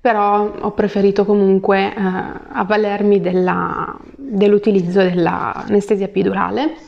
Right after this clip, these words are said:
Infatti poi è venuta l'anestesista, mi ha fatto la, l'anestesia ed è andato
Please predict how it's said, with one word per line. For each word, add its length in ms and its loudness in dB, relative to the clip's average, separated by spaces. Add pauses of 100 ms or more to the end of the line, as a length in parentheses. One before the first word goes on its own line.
(460)
Infatti 300 -4
poi 160 2
è 20 -2
venuta 300 0
l'anestesista, 880 -2
mi 100 0
ha 60 -4
fatto 300 -8
la, 320 -2
l'anestesia 920 0
ed 140 2
è 40 4
andato 580 -2